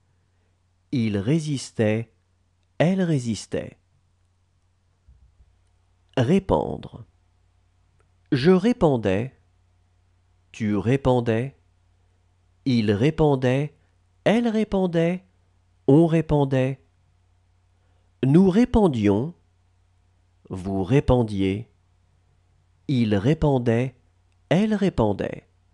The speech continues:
Signer. Je signais. Tu signais. Il signait.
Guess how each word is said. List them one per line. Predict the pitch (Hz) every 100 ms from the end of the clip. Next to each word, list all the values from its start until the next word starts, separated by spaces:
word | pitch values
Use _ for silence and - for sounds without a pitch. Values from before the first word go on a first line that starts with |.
| _ _ _ _ _ _ _ _ _ _ _ _ - - _ _ _ _ _ _ _ _ _
Signer. | - - 196 147 95 52 - _ _ _ _ _ _ _ _ _ _ _ _ _
Je | - 127 175
signais. | - 254 226 143 120 139 185 - _ _ _ _ _ _ _ _ _ -
Tu | 107
signais. | - 143 147 143 135 160 202 _ _ _ _ _ _ _ _ _ _ _
Il | 117 113 104
signait. | - 151 139 127 123 123 147